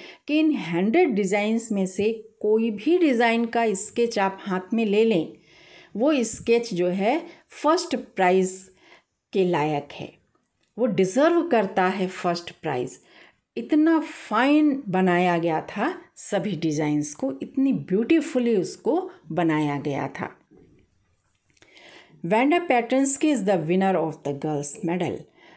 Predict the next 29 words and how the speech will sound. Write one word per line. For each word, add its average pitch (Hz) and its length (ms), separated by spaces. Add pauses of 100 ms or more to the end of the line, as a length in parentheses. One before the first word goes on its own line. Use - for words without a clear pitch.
(140)
और 220 500
रूम 285 280
नंबर 208 320
थर्टीन 202 600
की 208 200
वो 170 160
लड़की 156 520
है 202 360 (300)
वेंडा 160 640 (440)
पैट्रिन्स्की, 165 1000
वही 247 240
वेंडा 175 320
पैट्रिन्स्की 147 680
जो 175 180
हमेशा 240 420
कहती 196 400
थी 196 180
कि 190 120
उसके 175 260
पास 156 440 (440)
हंड्रेड 226 520
ड्रेसेस 185 460
हैं, 185 300 (460)
वही 294 640
गर्ल्स 202 580
ग्रुप 175 380
में 175 480
विनर 190 400
थी। 190 420